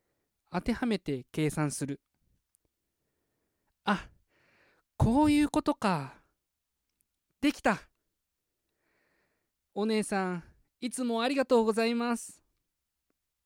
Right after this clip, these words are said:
念のために、もう一問似た問題を解いてみますね。あ、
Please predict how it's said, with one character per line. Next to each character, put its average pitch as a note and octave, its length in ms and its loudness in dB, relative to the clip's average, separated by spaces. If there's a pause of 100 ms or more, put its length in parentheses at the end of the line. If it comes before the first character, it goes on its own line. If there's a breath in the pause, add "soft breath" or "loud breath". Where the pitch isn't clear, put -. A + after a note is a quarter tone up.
(480)
念 B3 220 0
の D4 120 2
た D4+ 100 0
め C#4+ 120 2
に、 A3 420 -2 (640)
も C4+ 260 2
う D4+ 40 4
一 D4 180 -4
問 F3 400 0
似 F#3 120 -4
た A3 120 0
問 A3 220 0
題 G#3 200 0
を G#3+ 280 2 (140)
解 C#4+ 160 0
い A#3 40 -4
て F3+ 80 -2
み D#3+ 100 0
ま D#3+ 120 0
す D3 120 -8
ね。 C#3+ 300 -4 (3000)
あ、 A#3 180 -4